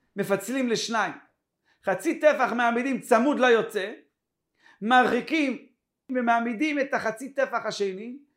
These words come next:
ואז שמים מעל זה איזה קנה, ואז יש כאן רוב דופן פלוס צורת הפתח. איקא דאמרו אמר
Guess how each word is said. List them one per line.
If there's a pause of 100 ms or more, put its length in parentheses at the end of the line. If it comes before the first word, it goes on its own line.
(380)
ואז
שמים
מעל
זה
איזה
קנה, (1400)
ואז
יש
כאן (180)
רוב
דופן
פלוס
צורת
הפתח. (1800)
איקא
דאמרו
אמר